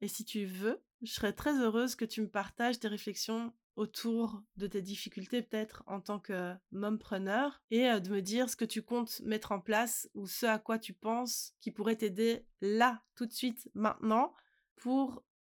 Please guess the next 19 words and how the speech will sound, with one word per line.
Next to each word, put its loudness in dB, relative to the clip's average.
trouver 0
un 4
équilibre -2
plus 2
juste 0
entre -2
ta -4
vie -12
pro -4
et -4
perso. -10
En -2
tout -2
cas, 4
je -2
te 2
remercie 0
mille 0
fois 0